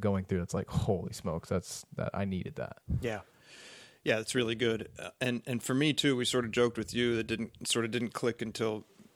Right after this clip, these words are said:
Speaker 2: you know, later on in the week. It was similar with me, and I think that's what it came down to, is what is God really trying to teach me in this?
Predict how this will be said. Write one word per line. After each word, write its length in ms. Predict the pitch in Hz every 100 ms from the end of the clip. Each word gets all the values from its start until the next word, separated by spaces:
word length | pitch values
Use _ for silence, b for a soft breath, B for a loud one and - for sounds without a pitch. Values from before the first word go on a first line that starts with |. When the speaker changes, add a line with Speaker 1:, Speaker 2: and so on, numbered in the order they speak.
| _
Speaker 2:
you 80 | 139
know, 80 | 113
later 320 | 117 123 117
on 140 | 117 110
in 40 |
the 100 | 107
week. 260 | 113 120 -
It 100 | 113
was 160 | 113
similar 300 | - 160 127
with 180 | 117 113
me, 300 | 120 139 135
and 140 | 120 120
I 60 |
think 200 | 120 156
that's 220 | 110 113 117
what 100 | 104
it 80 |
came 240 | - 113 107
down 300 | 104 117 139
to, 220 | 107 101
is 160 | 107 104
what 180 | 117
is 120 | 143 -
God 220 | 120 113
really 200 | 113 110
trying 180 | - 107
to 60 |
teach 340 | - 120 110 104
me 360 | 107 127 131
in 240 | - 107 95
this? 280 | 87 -